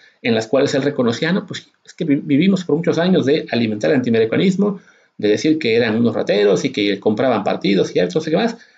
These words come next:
Lo peor es que había gente que nos creía. Así descarado fue. Y, claro, al día siguiente ya se empezó a desdecir, creo que le respondió a Ramón Raya, "Bueno, Ramón, es que nunca lo pudimos comprobar,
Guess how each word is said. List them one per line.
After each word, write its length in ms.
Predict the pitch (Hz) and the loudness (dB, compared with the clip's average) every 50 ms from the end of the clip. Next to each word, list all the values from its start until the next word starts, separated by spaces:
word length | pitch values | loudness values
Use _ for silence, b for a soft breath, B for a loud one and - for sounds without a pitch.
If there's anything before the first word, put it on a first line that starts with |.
| B B B | B B B
Lo 280 | 160 165 160 156 - | 2 4 4 2 2
peor 220 | - 185 214 240 240 | 0 2 2 4 2
es 100 | 214 - | 2 2
que 100 | - 170 | 0 -2
había 120 | 165 165 | -2 0
gente 260 | 170 190 185 185 185 | 2 0 2 2 0
que 100 | 175 147 | 0 -2
nos 140 | 131 - - | -2 -2 0
creía. 400 | - 113 - 113 - - - - _ _ _ _ _ _ _ _ _ _ _ _ _ _ _ _ _ _ _ _ | 0 0 0 0 -2 -6 -8 -12 _ _ _ _ _ _ _ _ _ _ _ _ _ _ _ _ _ _ _ _
Así 260 | 143 139 - - 214 | -4 -4 -2 0 0
descarado 500 | 220 175 - - 143 135 147 143 127 123 | 0 0 0 0 -2 0 2 2 2 2
fue. 240 | - - 95 - - - _ _ _ _ _ _ _ _ _ _ _ _ _ _ | 2 -2 -2 -4 -6 -12 _ _ _ _ _ _ _ _ _ _ _ _ _ _
Y, 380 | - 190 233 240 - - - _ _ _ _ _ _ _ _ | -2 0 0 0 -2 -4 -10 _ _ _ _ _ _ _ _
claro, 320 | - 175 190 165 123 - - - | -4 -2 0 0 -2 -4 -6 -4
al 140 | 123 110 107 | -2 0 0
día 120 | 135 139 | 0 0
siguiente 540 | 139 - 139 135 143 147 147 151 147 - 127 | 2 0 2 2 4 4 2 2 2 0 0
ya 100 | 113 113 | 0 0
se 100 | - 127 | 0 -2
empezó 360 | 113 113 113 107 - 117 110 | -2 -2 -4 -4 -2 0 0
a 280 | 110 110 107 107 104 104 | 0 0 0 -2 -2 0
desdecir, 720 | 120 117 113 156 - - 208 208 - 196 208 185 - - _ | 0 0 0 0 0 2 2 2 2 2 2 0 -4 -10 _
creo 160 | _ - 123 120 | _ -2 -2 0
que 80 | 117 | 0
le 80 | 113 110 | 0 0
respondió 320 | 107 107 - 113 117 123 | 0 0 0 2 2 4
a 60 | 117 | 4
Ramón 240 | 123 117 117 123 117 | 2 2 4 4 2
Raya, 260 | 117 139 147 131 107 B B B B | 2 2 0 0 -2 B B B B
"Bueno, 320 | - 120 143 170 175 147 123 | -4 -2 0 2 2 2 0
Ramón, 400 | - 101 117 156 180 165 131 - | 0 0 0 2 2 2 2 0
es 120 | 143 127 - | -2 -6 -2
que 120 | - 180 | 0 2
nunca 320 | 170 180 190 196 190 202 | 4 4 4 4 2 2
lo 120 | 180 151 113 | 0 0 2
pudimos 340 | 117 127 143 170 190 170 - | 2 2 2 2 0 0 0
comprobar, 720 | 151 139 117 113 - 107 98 120 165 190 196 - - - | 2 0 0 2 2 2 2 2 2 0 -2 -2 -4 -6